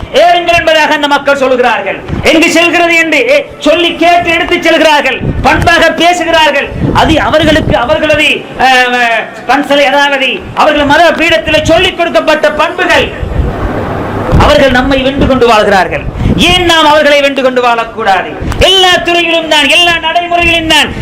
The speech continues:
எல்லா பேச்சுவார்த்தையிலும் தான். நாம் நல்ல முறையில் பழகி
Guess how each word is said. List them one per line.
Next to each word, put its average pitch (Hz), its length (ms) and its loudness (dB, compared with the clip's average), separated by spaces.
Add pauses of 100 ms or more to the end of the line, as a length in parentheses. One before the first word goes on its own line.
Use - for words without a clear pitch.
எல்லா 339 320 2
பேச்சுவார்த்தையிலும் 311 880 0
தான். 220 340 -4 (520)
நாம் 220 220 2
நல்ல 233 260 2
முறையில் 233 360 0
பழகி 214 400 0